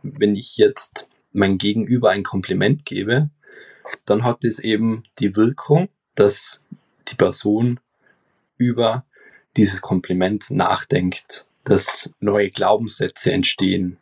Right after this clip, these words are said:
Zum Beispiel ein objektives Kompliment, zum Beispiel, ich habe ein, ein schönes T-Shirt an, festigt meinen Glaubenssatz, okay, beim nächsten Mal, wenn ich in den Kleiderschrank greife,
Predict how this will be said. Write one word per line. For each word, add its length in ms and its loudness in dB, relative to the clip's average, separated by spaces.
Zum 140 -2
Beispiel 640 0
ein 480 -2
objektives 680 0
Kompliment, 640 -2
zum 100 -4
Beispiel, 440 -2
ich 220 -4
habe 200 2
ein, 260 -2
ein 160 -2
schönes 540 -4
T-Shirt 360 2
an, 300 2
festigt 460 -2
meinen 260 -2
Glaubenssatz, 540 -2
okay, 380 2
beim 160 2
nächsten 580 -2
Mal, 260 0
wenn 120 -2
ich 140 -10
in 100 -2
den 360 -2
Kleiderschrank 760 0
greife, 480 0